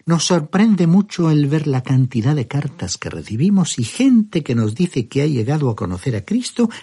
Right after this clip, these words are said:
a través de este ministerio radial nuestro. Pero, estimado oyente, Dios bendice su palabra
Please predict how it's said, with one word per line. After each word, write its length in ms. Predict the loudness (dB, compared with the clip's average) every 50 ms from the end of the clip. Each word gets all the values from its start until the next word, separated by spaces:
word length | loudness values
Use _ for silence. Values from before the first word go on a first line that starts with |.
| _
a 100 | -12 -12
través 520 | -10 -10 -12 -12 -6 -6 -6 -6 -6 -10 -10
de 180 | -6 -6 -4 -4
este 300 | -4 -6 -8 -10 -8 -8
ministerio 680 | -8 -8 -10 -10 -12 -14 -10 -8 -8 -6 -4 -6 -6
radial 460 | -6 -8 -12 -10 -8 -6 -6 -6 -6 -8
nuestro. 640 | -12 -14 -14 -14 -16 -16 -16 -18 -20 -20 _ _ _ _ _ _ _ _ -20 -20 -20 -20 -20 -20 -20 _ _ _
Pero, 160 | -2 0 0
estimado 460 | 0 0 0 0 2 2 2 2 2
oyente, 560 | 2 2 2 2 0 0 0 -2 -4 -4 -4 -4 -8 -20 _ _ _ _ _
Dios 540 | -14 -10 -6 -2 0 0 0 -2 -4 -8 -10
bendice 800 | -8 -8 -8 -8 -8 -8 -10 -10 -6 -4 -2 -2 -2 -4 -6 -8
su 180 | -6 -6 -8 -8
palabra 540 | -10 -10 -8 -6 -6 -4 -2 -4 -4 -4